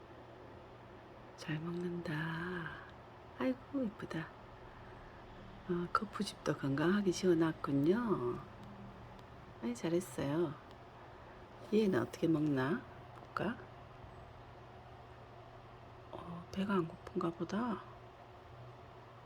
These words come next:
어디 갔지? 어, 배가 안 고파? 어, 먹나?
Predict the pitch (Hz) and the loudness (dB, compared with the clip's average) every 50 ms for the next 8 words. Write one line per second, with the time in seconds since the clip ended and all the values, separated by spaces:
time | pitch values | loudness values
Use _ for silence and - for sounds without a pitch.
0 | - - - - - - - - - - - - - - - - - - - - | -16 -16 -16 -16 -16 -16 -16 -16 -16 -16 -16 -16 -16 -16 -16 -16 -16 -16 -16 -16
1 | - - - - - - - - - - 175 165 - 202 202 220 - - - - | -16 -16 -16 -16 -16 -16 -16 -14 -10 -6 -4 -2 2 2 2 2 2 0 0 0
2 | - 247 - - - - - - - - - - - - - - - - - 240 | 0 0 0 -6 -16 -16 -16 -16 -16 -16 -16 -16 -16 -16 -16 -16 -14 -8 -4 -2
3 | 240 233 233 233 - - - - - - - - - - - - - - - - | -2 -2 -4 -6 -8 -12 -14 -14 -14 -14 -14 -16 -16 -16 -16 -16 -16 -16 -16 -16
4 | - - - - - - - - - - - - - - - - - - - 220 | -16 -16 -16 -18 -16 -16 -16 -16 -16 -16 -16 -16 -16 -16 -16 -16 -10 -4 -2 0
5 | 220 208 196 185 185 - - - - - - 233 247 269 - - - - - - | 2 2 2 2 2 0 -4 -12 -10 -4 -2 -2 -2 -2 -4 -8 -12 -8 -2 0
6 | 262 254 262 214 233 254 247 247 233 214 214 233 269 | 2 2 4 6 6 6 6 6 4 4 2 0 -2